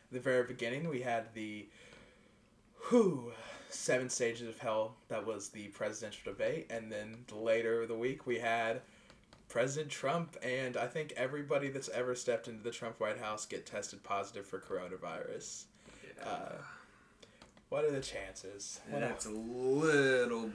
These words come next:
Speaker 2: bit screwed.
Speaker 1: Who knew a hoax could cause so much
Speaker 2: Drama.
Speaker 1: craziness?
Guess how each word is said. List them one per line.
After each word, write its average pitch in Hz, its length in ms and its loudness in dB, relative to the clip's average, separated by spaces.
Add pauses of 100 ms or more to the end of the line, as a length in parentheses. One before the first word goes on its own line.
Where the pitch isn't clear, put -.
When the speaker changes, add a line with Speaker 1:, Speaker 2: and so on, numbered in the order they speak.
(140)
Speaker 2:
bit 104 280 -2 (640)
screwed. 82 420 -4 (600)
Speaker 1:
Who 165 120 0
knew 165 220 4
a 147 40 4
hoax - 360 -2
could 113 400 -6
cause 110 260 0
so 110 260 -4
much - 360 -10 (580)
Speaker 2:
Drama. - 300 -10 (520)
Speaker 1:
craziness? 294 880 -6